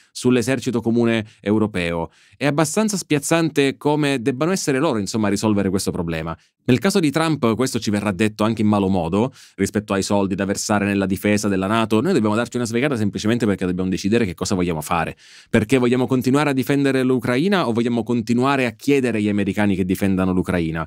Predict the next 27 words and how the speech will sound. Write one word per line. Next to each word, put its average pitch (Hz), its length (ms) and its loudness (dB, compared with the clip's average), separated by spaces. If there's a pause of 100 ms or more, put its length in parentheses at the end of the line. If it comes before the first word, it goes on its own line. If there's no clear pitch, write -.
(260)
Vogliamo 131 260 4
pensare 143 720 0
alle 127 320 -2
nostre 127 400 -2
risorse 123 460 0
energetiche 131 580 0
o 131 60 4
vogliamo 123 360 0
continuare 123 600 0
a 117 60 -2
chiedere 120 360 0
agli 113 80 2
americani 113 420 2
che 104 100 0
ci 104 120 -6
vendano 104 320 2
il 98 80 -2
gas 113 380 0
e 101 60 0
anche 104 220 0
che 107 100 -4
non 98 120 -2
ce 101 80 -4
lo 95 60 0
facciano 104 300 -2
pagare 95 280 0
troppo? 87 500 -2